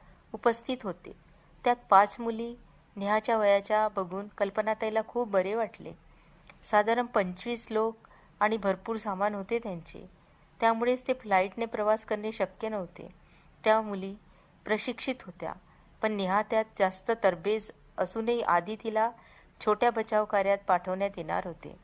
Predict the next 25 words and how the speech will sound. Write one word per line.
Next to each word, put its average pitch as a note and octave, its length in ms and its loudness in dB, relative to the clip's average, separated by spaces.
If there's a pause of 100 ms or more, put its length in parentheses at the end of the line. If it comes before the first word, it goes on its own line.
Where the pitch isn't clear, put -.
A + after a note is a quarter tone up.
(680)
असे B3 300 4
एकदम A#3 260 0
कठीण A3+ 400 -4
ट्रॅकिंग G#3+ 480 -4
तिला G#3 180 2
इतक्या G#3+ 360 -2
लवकर A3 300 -4
मिळणार G3+ 380 -2
नाही. F3 360 -10 (640)
तिला A3+ 200 2
ते B3 140 0
प्रूव्ह A3+ 380 -4
करून A3+ 240 2
दाखवावे G3 520 2
लागेल. D#3+ 400 -6 (720)
त्या A#3 120 10
आलेल्या G#3+ 340 2
मुलींचा G#3 520 0
हा G#3+ 180 0
तिसरा G#3+ 460 0
तर G#3+ 200 -2
कुणाचा G3 500 -2
चौथा G3+ 420 0
वेळ G#3 240 -2
होता. D#3+ 340 -8